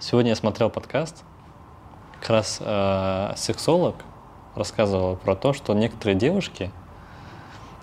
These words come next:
э, хотят себя как-то, ну, как, как с точки зрения соревнований, да, с мужчинами, типа, "У меня яйца больше, чем у тебя".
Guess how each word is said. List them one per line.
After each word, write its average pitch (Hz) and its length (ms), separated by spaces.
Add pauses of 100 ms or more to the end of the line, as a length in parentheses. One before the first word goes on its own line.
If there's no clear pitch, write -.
(120)
э, 95 540 (240)
хотят - 540
себя 110 280
как-то, 98 760 (300)
ну, 131 200
как, - 160
как - 200
с - 40
точки - 260
зрения 120 180
соревнований, 110 480
да, 98 100
с - 100
мужчинами, 139 420
типа, 101 380 (600)
"У 120 60
меня 120 240
яйца 113 340
больше, 123 280
чем 107 200
у 104 40
тебя". 101 360